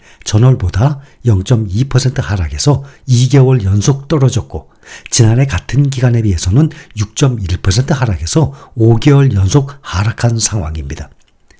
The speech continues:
이번 일주일간에 보면 다우지수 이점삼 퍼센트 가량 올랐고, 에스앤피 오백 지수, 나스닥 지수도 각각 이점사 퍼센트,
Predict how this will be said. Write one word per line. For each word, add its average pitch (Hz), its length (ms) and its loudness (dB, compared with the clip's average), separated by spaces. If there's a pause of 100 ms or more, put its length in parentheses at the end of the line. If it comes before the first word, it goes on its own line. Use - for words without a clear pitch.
(220)
이번 156 280 2
일주일간에 127 600 2
보면 113 380 0 (220)
다우지수 92 560 -2 (320)
이점삼 113 680 -2
퍼센트 107 360 -2
가량 107 380 0
올랐고, 92 560 -6 (360)
에스앤피 131 300 2
오백 135 280 0
지수, 160 460 -4
나스닥 113 440 -4
지수도 - 460 -4
각각 - 420 -6 (240)
이점사 110 760 -4
퍼센트, 113 360 -2